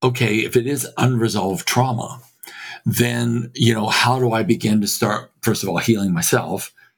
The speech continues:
and second of all, you know, kind of paying that, that forward. So soon after that happened, and I was out on my own, I began meditating and found a yogic path that I've, I still follow today.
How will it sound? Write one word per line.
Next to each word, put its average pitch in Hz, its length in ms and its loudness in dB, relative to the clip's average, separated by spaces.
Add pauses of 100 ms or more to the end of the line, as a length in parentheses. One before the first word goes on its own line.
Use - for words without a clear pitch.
(300)
and 110 100 4
second 123 300 2
of 98 80 -2
all, 101 260 0
you 107 120 2
know, 92 120 -2
kind 107 240 0
of 90 80 -10
paying 98 260 0
that, 82 220 -4 (260)
that - 300 -4
forward. - 500 -2 (600)
So 120 540 -2 (120)
soon 214 300 0
after 131 320 2
that 117 240 -2
happened, 107 640 -4
and 107 140 2
I 110 80 2
was 107 320 0
out 113 160 -2
on 117 100 0
my 104 180 0
own, 104 500 2
I 101 420 0 (540)
began 107 420 2
meditating 107 720 0 (220)
and 104 540 2
found 113 440 0
a 107 100 0
yogic 123 800 2
path 107 300 -2
that 110 120 0
I've, 101 240 -2 (300)
I - 140 -2
still 117 240 0
follow 95 320 -2
today. - 480 -4